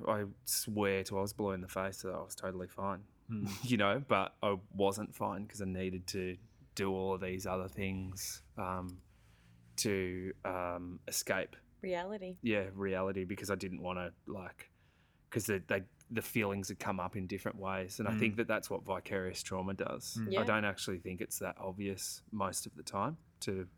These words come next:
Speaker 1: workers. And I think as new workers, it's something that they've gotta watch out for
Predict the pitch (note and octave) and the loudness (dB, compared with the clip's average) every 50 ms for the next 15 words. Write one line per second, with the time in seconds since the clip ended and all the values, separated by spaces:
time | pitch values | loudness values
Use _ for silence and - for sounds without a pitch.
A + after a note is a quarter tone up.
0 | _ _ - - - - - - A2 G2+ F#2+ F#2+ - B2+ C3 C3+ - A2+ G2+ F#2+ | _ _ -20 -20 -20 -18 -6 0 0 2 2 2 2 0 0 0 0 -2 -2 -2
1 | G2 G#2+ G#2+ F#2+ - - G2+ F#2 F2 F#2 F#2+ F#2+ G2 G2 F#2+ F2+ F#2 F#2+ - - | 0 -2 -4 -4 -2 -2 -4 -2 -2 -2 -2 0 0 2 0 0 -2 -4 -4 -6
2 | F#2+ F2+ G2 - - - - - - - - - - - - - - - - - | -6 -6 -6 -8 -10 -12 -16 -20 -20 -20 -20 -20 -20 -20 -20 -20 -20 -20 -20 -20
3 | - - - - - - - A#2+ - - - - A2+ G#2+ - - G#2 G#2 F#2+ - | -20 -20 -20 -20 -8 0 0 0 2 2 4 4 4 4 4 0 0 2 2 0
4 | G2 - - G#2 G2 F#2+ F2+ F#2+ F2+ F#2 - - F#2+ F2+ - - - - A2+ C3+ | 0 0 2 2 2 4 4 2 0 0 0 -2 -2 -2 -2 -4 0 2 2 2
5 | F3 F#3+ | 2 0